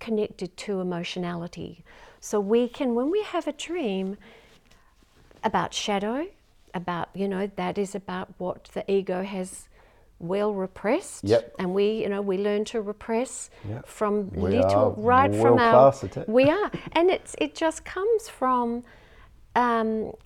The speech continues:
Speaker 1: you know, as Robert Bly beautifully says, you know, we start from being little tiny babies to little children, and whenever mum and dad go, "Oh, I don't like that, that's naughty, don't do that,"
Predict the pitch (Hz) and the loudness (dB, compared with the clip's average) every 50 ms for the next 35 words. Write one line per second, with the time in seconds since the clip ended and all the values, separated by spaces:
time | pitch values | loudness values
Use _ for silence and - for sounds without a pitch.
0 | - - 233 247 233 240 247 247 240 - - 233 226 - 214 220 226 214 220 - | -6 -4 -2 0 0 0 0 0 -2 -2 -4 -4 -6 -4 -2 -2 -2 -2 -2 -4
1 | - 226 226 220 214 214 220 226 220 226 - - 226 214 208 - - 294 330 392 | -4 -2 -2 -2 -2 -2 -2 -2 -2 -4 -4 -4 -4 -4 -4 -4 -4 -4 -2 -2
2 | - 226 262 285 277 254 233 240 240 226 - - - - - 277 294 285 - - | -2 -4 -4 -4 -4 -4 -4 -4 -4 -6 -8 -12 -12 -10 -8 -6 -6 -8 -8 -8
3 | - 262 240 233 226 240 233 220 214 214 214 220 285 294 - - 269 254 - - | -8 -6 -6 -4 -2 0 0 0 0 -2 -2 -4 -4 -4 -6 -8 -10 -10 -10 -10
4 | - 247 240 247 240 226 202 - 220 240 294 339 - 196 170 156 175 - - - | -10 -6 -4 -4 -4 -4 -4 -4 -4 -4 -2 -4 -4 -4 -4 -4 -4 -8 -12 -20
5 | - - - - - - - 220 214 214 294 311 - - 262 233 - - - - | -20 -20 -20 -20 -12 -8 -6 -4 -2 -2 -4 -4 -4 -6 -8 -8 -8 -8 -6 -6
6 | 285 294 254 254 233 214 208 202 208 208 214 214 214 233 294 330 - 320 269 240 | -4 -4 -4 -4 -4 -4 -2 -2 -2 -2 0 0 2 2 0 0 0 -2 0 0
7 | 220 208 208 208 208 202 - 220 220 220 220 - 202 185 185 - - - - - | 0 0 0 -2 -2 0 0 0 0 0 -2 -4 -4 -4 -6 -6 -12 -20 -20 -6
8 | - - 226 226 226 - 247 254 294 311 - 269 226 - - - - 262 - - | 0 4 6 6 6 6 4 4 4 4 4 4 4 4 4 4 4 4 6 6
9 | 330 453 - - - 202 190 208 285 349 - - - 127 - 131 202 277 339 - | 4 2 2 -2 -2 0 2 2 2 0 -2 -4 -6 -4 -4 -2 -2 -4 -4 -2
10 | - 440 605 605 605 - 247 180 170 214 208 - - - | 0 0 0 0 0 0 0 0 2 2 2 2 0 -4